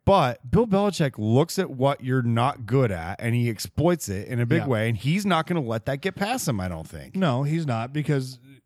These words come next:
Speaker 2: when Denver thinks that somebody's gonna do that, they start trying to jam their linebackers inside. You can't do that against New England because they have such good running backs on the outside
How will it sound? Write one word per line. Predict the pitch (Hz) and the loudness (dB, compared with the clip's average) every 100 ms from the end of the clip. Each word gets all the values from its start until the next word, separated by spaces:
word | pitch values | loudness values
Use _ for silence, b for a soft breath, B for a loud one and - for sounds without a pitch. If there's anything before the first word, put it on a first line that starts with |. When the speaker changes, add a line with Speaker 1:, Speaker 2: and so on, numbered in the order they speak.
| - | -6
Speaker 2:
when | 170 175 175 | 0 2 2
Denver | 190 214 190 | 0 0 -2
thinks | - 170 175 | -2 -4 -4
that | 170 | -2
somebody's | 196 196 | 0 0
gonna | 175 190 | 0 0
do | 185 185 | 2 2
that, | 190 196 | 2 0
they | 175 | 0
start | 147 180 156 | 0 0 0
trying | 175 | 0
to | 160 | 0
jam | 139 151 | 0 0
their | 147 | 0
linebackers | 131 131 139 143 160 147 | 0 0 0 -2 0 0
inside. | 151 147 156 170 151 | -2 -2 0 0 -2
You | |
can't | 143 190 165 127 | -2 -2 -2 0
do | 165 | 2
that | 165 156 | 4 2
against | 147 147 - | 0 -4 -2
New | 139 | 0
England | 135 139 156 | 0 0 0
because | 147 135 135 | 0 0 0
they | |
have | 139 127 | 0 0
such | 156 - | -4 -2
good | 147 | -2
running | 135 135 | 0 0
backs | 135 131 | -2 -2
on | 143 | -2
the | 135 | 0
outside | 120 131 135 147 160 175 | 0 -2 -2 -2 -2 -4